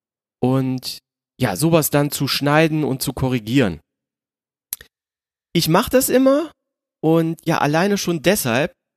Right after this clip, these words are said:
habe ich dann die Folge, äh, ein, zwei Mal gehört.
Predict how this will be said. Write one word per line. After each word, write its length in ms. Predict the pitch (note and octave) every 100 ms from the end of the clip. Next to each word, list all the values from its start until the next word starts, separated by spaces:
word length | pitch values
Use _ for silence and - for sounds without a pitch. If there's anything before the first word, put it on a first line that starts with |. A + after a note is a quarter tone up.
| _ _ A#2+
habe 160 | C3
ich 140 | C3+ -
dann 200 | B2 A#2+
die 80 |
Folge, 880 | A#2 C3 B2+ B2 B2 A#2 A2 A2 G#2+
äh, 100 | -
ein, 140 | A2+ A#2+
zwei 220 | - A#2
Mal 220 | A2 G#2+
gehört. 560 | G2 G#2+ C3+ - -